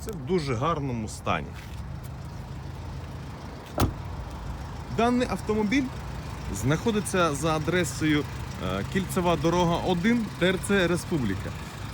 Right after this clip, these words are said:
Е, ви його можете купити готівковим, безготівковим розрахунком,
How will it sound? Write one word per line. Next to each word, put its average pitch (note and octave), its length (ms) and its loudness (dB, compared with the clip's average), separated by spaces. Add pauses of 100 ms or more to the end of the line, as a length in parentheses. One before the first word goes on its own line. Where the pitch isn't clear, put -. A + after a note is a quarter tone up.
(120)
Е, G#2+ 380 4 (280)
ви C4+ 120 2
його B3 200 6
можете A3 420 4
купити F#3 520 4
готівковим, F3 720 2
безготівковим D3+ 680 0
розрахунком, A#2+ 680 0